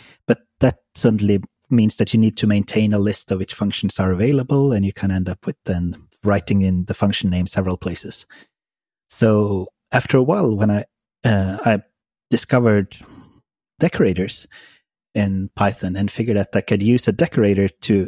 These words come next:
add stuff automatically to that dictionary that I can dispatch from. So essentially, instead of having a decorator that actually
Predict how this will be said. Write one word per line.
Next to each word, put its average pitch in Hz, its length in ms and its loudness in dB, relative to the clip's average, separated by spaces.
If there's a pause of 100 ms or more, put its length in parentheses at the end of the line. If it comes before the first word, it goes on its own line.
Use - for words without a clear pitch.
(140)
add 117 300 0
stuff - 280 -2
automatically 107 600 -2
to - 180 -4
that 98 160 -2 (100)
dictionary 90 440 -2
that 92 180 -4
I 92 80 -6 (180)
can 202 140 -2
dispatch - 340 -2
from. 87 240 -6 (680)
So 95 440 0 (220)
essentially, 104 580 0
instead 127 320 0
of 120 80 0
having 107 200 2
a 104 60 0
decorator 98 420 0
that 101 80 0
actually 98 240 -4